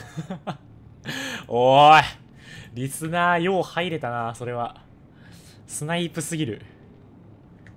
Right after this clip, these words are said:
これ入れんのは強い。いいぜ。ボコボコにしたるわ。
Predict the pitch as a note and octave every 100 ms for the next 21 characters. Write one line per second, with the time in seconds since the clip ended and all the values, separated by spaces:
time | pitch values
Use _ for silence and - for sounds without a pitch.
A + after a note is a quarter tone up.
0 | - - E3+ - F3 E3+ D3 G#2 - A#2
1 | G#2 - - - - - - - - -
2 | - - - - _ - - - - -
3 | - - - - - - - - - -
4 | - - - - - - - - - -
5 | - - - - - - - G#2+ G#2+ G2
6 | - - - - - - - - - -
7 | - - - - - - - A2+ G#2+ A2
8 | A2+ A2+ A#2 - A#2+ G2 F#2+